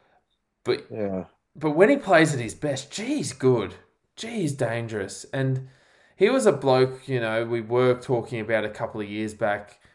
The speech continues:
Speaker 1: with Origin contention and so on and so forth. And we know just how good, uh, the centres are for the Origin team. So I hope he gets back into form, and also I hope that, I just, I just hope they all play to their best,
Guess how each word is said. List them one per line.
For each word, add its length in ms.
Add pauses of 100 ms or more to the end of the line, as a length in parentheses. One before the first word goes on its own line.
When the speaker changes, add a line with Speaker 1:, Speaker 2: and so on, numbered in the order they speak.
(100)
Speaker 1:
with 180
Origin 400
contention 680
and 180
so 220
on 140
and 100
so 260
forth. 320
And 100
we 60
know 240
just 240
how 140
good, 340 (380)
uh, 220
the 120
centres 440
are 160
for 120
the 120
Origin 420
team. 320
So 380 (440)
I 100
hope 220
he 160
gets 200
back 200
into 160
form, 320
and 80
also 320
I 60
hope 320
that, 240 (100)
I 60
just, 320
I 80
just 160
hope 160
they 140
all 160
play 240
to 120
their 160
best, 440